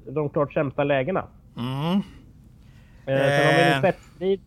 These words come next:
Speaker 1: som vi vet att Alicia Bore följer ju bilen, men
Speaker 2: Ja, det
Speaker 1: är
Speaker 2: gör den, det gör den.
Speaker 1: gynnad av kortdistans. Gomes visar ju upp en kuslig startsnabbhet för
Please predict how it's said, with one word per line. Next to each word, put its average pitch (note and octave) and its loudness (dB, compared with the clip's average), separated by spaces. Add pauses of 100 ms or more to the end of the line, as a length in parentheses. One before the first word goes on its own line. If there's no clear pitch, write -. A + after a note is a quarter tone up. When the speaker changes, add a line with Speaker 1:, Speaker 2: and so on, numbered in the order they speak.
Speaker 1:
som F#3 -8
vi F3+ -2
vet E3+ 0
att D#3 -4
Alicia D3+ 0
Bore E3 -2 (320)
följer E3 0
ju D#3 -2
bilen, E3+ -2 (360)
men D3 -2 (140)
Speaker 2:
Ja, C#3 -2
det E3+ 2
Speaker 1:
är F3 8
Speaker 2:
gör D#3 6
den, A2+ -4
det B2+ -4
gör A#2+ -2
den. D#3 -4
Speaker 1:
gynnad D#3 -2
av F3+ 0
kortdistans. F3+ -4 (480)
Gomes E3+ 0
visar F#3+ -2
ju F3+ 0
upp E3+ 0
en D#3 -2
kuslig E3+ 0
startsnabbhet E3 0 (140)
för D3+ 2